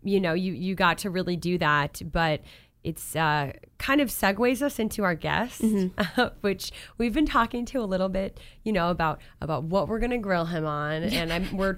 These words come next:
Speaker 1: we're basically going to just channel the kids across the country, try to ask some of the weather questions that I think would pertain to him because he is the man,
Speaker 2: Mm-hmm.
Speaker 1: uh, for Centerville <laughs> City Schools. Uh,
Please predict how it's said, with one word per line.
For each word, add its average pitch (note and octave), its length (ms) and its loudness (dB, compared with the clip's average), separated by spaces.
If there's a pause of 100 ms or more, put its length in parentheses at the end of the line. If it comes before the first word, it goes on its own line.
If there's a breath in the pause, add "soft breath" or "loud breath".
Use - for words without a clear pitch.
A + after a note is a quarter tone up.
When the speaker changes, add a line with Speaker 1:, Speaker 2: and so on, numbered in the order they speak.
(160)
Speaker 1:
we're F#3+ 260 0
basically G3+ 600 0
going G3 260 2
to G3 140 -4
just F3 320 -2
channel A3 440 2
the G3 120 2
kids G#3+ 540 2
across F3+ 420 0
the - 140 0
country, E3+ 680 -2 (280 soft breath)
try F#3+ 160 6
to F#3 60 8
ask F#3+ 300 6
some A3 160 2
of G#3 60 2
the G#3 80 2
weather G#3 340 6
questions E3+ 800 -2
that E3 100 -2
I D#3 100 0
think F3 380 -6 (280 soft breath)
would B3 200 2
pertain B3+ 400 2
to A3+ 100 0
him F#3+ 240 4
because F#3 240 -2
he A#3 220 0
is F#3 420 0 (380 soft breath)
the E3+ 240 2
man, D#3+ 500 -2 (200)
Speaker 2:
Mm-hmm. G#3+ 160 -2
Speaker 1:
uh, E3+ 280 6
for A3 160 0
Centerville F3+ 480 2
<laughs> - 20 8
City G#3+ 380 8
Schools. G#3+ 640 2
Uh, F#3+ 340 0